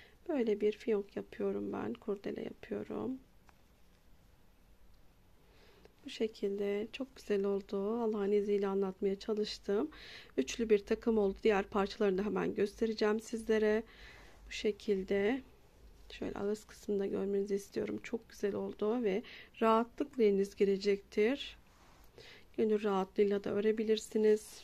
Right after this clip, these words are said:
Şöyle elimi de koyayım. Boşluk bile kalıyor.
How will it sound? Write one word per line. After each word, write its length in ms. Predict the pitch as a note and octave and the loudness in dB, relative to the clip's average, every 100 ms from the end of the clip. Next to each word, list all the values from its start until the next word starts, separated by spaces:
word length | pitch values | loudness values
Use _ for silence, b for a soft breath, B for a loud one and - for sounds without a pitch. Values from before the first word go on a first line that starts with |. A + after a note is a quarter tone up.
| - | -14
Şöyle 200 | - - | -10 -8
elimi 260 | - - | -8 -8
de 80 | - | -12
koyayım. 480 | - G#3 G3 A3+ C4 | -8 -4 -2 -2 -2
Boşluk 440 | G3 F#3 - - | -2 -2 -6 -4
bile 220 | F#3 A#3 - | -2 -2 -2
kalıyor. 640 | G#3 F#3 F#3+ G3+ C#4+ | 0 2 2 0 -2